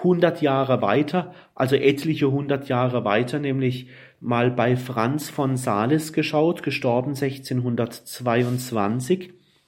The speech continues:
Was sagt er über diese Liebe Jesu zum Vater? Was hat er da entdeckt? Und dieser Franz von Sales, der heilige Franz von Sales, er findet es wichtig, zuerst sich im Alltag zum Gebet zu versammeln,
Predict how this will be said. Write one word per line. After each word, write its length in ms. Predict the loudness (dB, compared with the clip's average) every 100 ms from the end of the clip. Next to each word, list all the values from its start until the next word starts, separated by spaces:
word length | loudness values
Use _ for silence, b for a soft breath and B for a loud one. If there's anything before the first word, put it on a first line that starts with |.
| B B B B -2
Was 240 | 0 2
sagt 260 | 0 0 0
er 320 | 4 4 4
über 460 | 0 2 2 0 B B B _ _ -4
diese 280 | -2 2 4
Liebe 360 | 4 2 2
Jesu 480 | 4 4 4 4 0
zum 280 | -2 -2 -2
Vater? 480 | -2 0 0 -2 -4
Was 200 | -2 -2
hat 260 | -4 -2
er 160 | 2 2
da 200 | 2 0
entdeckt? 720 | -2 -4 -2 0 -2 -4 -16 B B B B _
Und 320 | 0 0 0 -4
dieser 260 | 0 0
Franz 540 | 0 -2 0 0 -4 -6
von 260 | -4 -2
Sales, 520 | 0 0 2 2 0 -4
der 160 | -2
heilige 340 | 0 0 0 -4
Franz 380 | -2 -2 -4
von 160 | -4 -4
Sales, 480 | 0 2 2 0 -4
er 120 | -6
findet 340 | -4 -2 -4
es 260 | -4 -8 -4
wichtig, 540 | -4 -2 -2 -4 -6 B B B B B _
zuerst 640 | -2 0 6 6 6 0 -2
sich 260 | 0 0
im 280 | -4 -4 0
Alltag 640 | 4 4 4 0 -2 -4 -4
zum 240 | -2 0
Gebet 640 | -2 0 0 0 -2 -6
zu 100 | -4
versammeln, 880 | -2 -2 -2 -2 0 0 -2 B